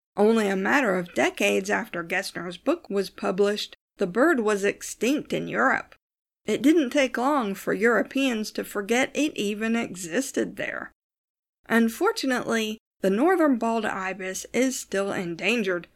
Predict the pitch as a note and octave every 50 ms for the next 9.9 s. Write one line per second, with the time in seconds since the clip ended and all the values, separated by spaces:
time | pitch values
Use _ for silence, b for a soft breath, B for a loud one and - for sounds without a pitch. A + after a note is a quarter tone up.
0 | _ _ _ - G#3+ G#3+ G3+ G#3+ G3+ G3+ - E4 E4+ E4 - D#4 D#4 D4+ D4 D4+
1 | C#4+ - - - A#3+ B3+ B3 C4 B3 B3 - A#3+ A3+ - - G#3+ G3+ G3+ G#3 G#3
2 | G#3+ - - - - G3 F#3+ F3+ E3+ - C4+ D#4+ F4 C4+ A#3+ G3+ G3 G3 G3+ G3+
3 | G3+ G#3+ - - F3+ E3 D#3 - - - A#3 - - - - - - G3+ G#3 -
4 | F#3+ G#3 - G#3+ - - _ _ _ _ _ _ _ _ _ _ - - A3+ -
5 | F4+ A4 A4 - - C#4 C4+ - C4 A#3+ B3 A3+ - A3+ A3 G#3+ G#3+ G3 F3+ F#3
6 | F3+ F#3 A3+ D4 - - - G#3 F#3+ - - G3 G3 F#3 G3 F3 F#3 F3+ G3 F#3+
7 | F#3+ - - G#3 A3+ A#3 A#3 G#3+ - G3 F#3 F3 E3 D#3 F#3+ F#3+ - - - -
8 | - E4 F4 - - A3 G#3 F#3+ F#3 F#3 - G#3 G#3 G#3 G3+ G#3 G3+ G3 G3+ G3+
9 | G3+ G3 G3 - - _ _ _ A3 A3 - - - D4 E4+ E4 - -